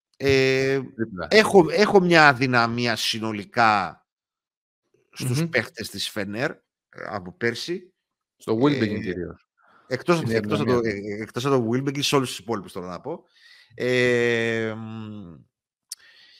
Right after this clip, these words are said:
Speaker 1: και θέλω να δω επίσης ο coach Γιασκεβίτσιος πώς θα διαχειριστεί τη σειρά σε σχέση με τον Ομπράντοβιτς. Όπως και να, και αυτό είναι κλει-, και αυτό είναι πολύ κλειστή σειρά. Ε,
Speaker 3: Μμμ.
Speaker 1: μ,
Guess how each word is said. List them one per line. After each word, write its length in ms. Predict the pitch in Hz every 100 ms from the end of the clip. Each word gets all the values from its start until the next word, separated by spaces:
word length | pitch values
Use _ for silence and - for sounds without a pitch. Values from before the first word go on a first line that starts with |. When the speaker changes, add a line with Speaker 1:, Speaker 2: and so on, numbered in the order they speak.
| _ _ _ _ _ _ _ _ _ _ _
Speaker 1:
και 500 | - 175 175 170 170 160
θέλω 220 | 220 226
να 120 | 196
δω 100 | 180
επίσης 680 | 196 196 196 - 175 - -
ο 140 | 156
coach 160 | - 170
Γιασκεβίτσιος 520 | 156 143 143 147 143
πώς 160 | - 135
θα 60 |
διαχειριστεί 420 | 135 123 120 107 127
τη 80 | -
σειρά 300 | - 113 131
σε 100 | 120
σχέση 280 | - 123 117
με 60 |
τον 140 | 110 107
Ομπράντοβιτς. 680 | 104 101 85 73 - - _ _ _ _ _ _ _ _
Όπως 340 | - 190 190
και 120 | -
να, 120 | 147 185
και 180 | 190
αυτό 380 | 151 - - 180 160
είναι 160 | 160
κλει-, 240 | 151 127 -
και 100 | 139
αυτό 240 | 127 160
είναι 140 | 151 147
πολύ 320 | 127 127 127
κλειστή 300 | 127 95 -
σειρά. 440 | - 85 78 69 _ _ _ _ _ _ _ _ _
Ε, 1160 | 120 120 117 117 113 113 113 113 113 110 107 104
Speaker 3:
Μμμ. 160 | 127
Speaker 1:
μ, 240 | 147 98